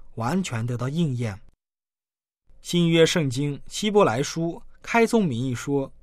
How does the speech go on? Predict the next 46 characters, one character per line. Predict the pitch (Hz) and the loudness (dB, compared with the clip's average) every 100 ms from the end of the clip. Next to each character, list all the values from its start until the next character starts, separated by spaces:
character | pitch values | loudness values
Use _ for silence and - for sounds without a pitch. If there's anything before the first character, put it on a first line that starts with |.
| - - - - - - - - - - - - - - | -20 -20 -20 -20 -20 -20 -20 -20 -18 -20 -20 -20 -18 -6
天 | - 208 208 | 4 6 6
主 | 170 143 | 2 0
在 | 127 185 | 2 0
古 | 165 127 117 | 0 -4 -6
时 | - 120 147 - - - - | -6 -4 -4 -8 -20 -20 -20
曾 | - 156 190 | -4 0 2
多 | 202 262 277 | 2 4 4
次 | - 240 160 - - | 0 -2 -2 -4 -12
以 | - 151 | -2 0
各 | 156 175 | 4 4
种 | 165 123 | 4 0
方 | 202 202 196 | 0 0 -2
式 | - 151 - - - - - | -4 -4 -6 -18 -20 -16 0
借 | 254 | 2
着 | 180 | 4
先 | 160 - 247 240 | 2 2 2 2
知 | - 226 233 | 0 0 0
对 | 214 247 | 2 2
我 | 156 | 2
们 | 110 160 | 0 0
的 | |
祖 | 180 120 98 | -2 -4 -6
先 | 156 151 | -4 -4
说 | - 175 | -4 -4
过 | 160 | -4
话， | 151 143 113 - - - - - - - - - - - - - - - - | -4 -6 -6 -12 -20 -20 -20 -20 -20 -20 -20 -20 -20 -20 -20 -20 -20 -20 2
但 | 196 185 151 - | 6 6 4 -6
在 | 208 | 0
这 | 196 202 | 2 4
末 | 196 165 | 4 2
期 | - 165 | 2 -2
内， | 160 127 - - - - - | -2 -4 -10 -20 -20 -20 -18
他 | - 254 262 | 0 2 4
借 | 285 | 4
着 | 196 175 | 4 2
自 | 262 | 0
己 | 165 143 | -2 -2
的 | 95 | 0
儿 | 113 156 | 0 2
子 | 202 190 120 | 0 -2 -4
对 | - 190 | 2 4
我 | 120 | 4
们 | 117 | -2
说 | 127 170 160 | -4 0 0
了 | 123 | -2
话。 | 139 113 - | -6 -8 -10